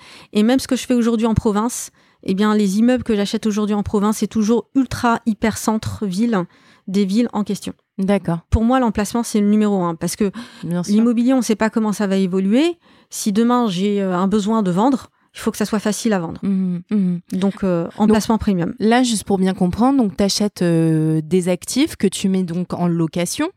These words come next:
Speaker 1: C'est ça.
Speaker 2: Donc là, t'es propriétaire de combien d'actifs, euh ?
Speaker 1: Beaucoup, plus, plus de trente, euh, appartements aujourd'hui.
Speaker 2: D'accord.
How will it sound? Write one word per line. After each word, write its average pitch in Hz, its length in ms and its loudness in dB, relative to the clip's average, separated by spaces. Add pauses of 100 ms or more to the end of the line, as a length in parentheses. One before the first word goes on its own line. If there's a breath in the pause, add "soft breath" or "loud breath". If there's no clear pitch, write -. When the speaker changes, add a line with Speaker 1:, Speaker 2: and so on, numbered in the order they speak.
(160)
Speaker 1:
C'est - 140 -10
ça. 175 220 -6 (200)
Speaker 2:
Donc 175 200 -2
là, 254 100 0
t'es 226 100 -2
propriétaire 208 520 0
de 196 80 4
combien 214 380 2
d'actifs, - 540 -2
euh ? 170 540 0 (300)
Speaker 1:
Beaucoup, 247 440 -2
plus, 247 280 0
plus 262 200 0
de 240 100 4
trente, 240 360 -2
euh, 202 180 2
appartements 202 520 -2
aujourd'hui. 185 540 -6
Speaker 2:
D'accord. 190 420 0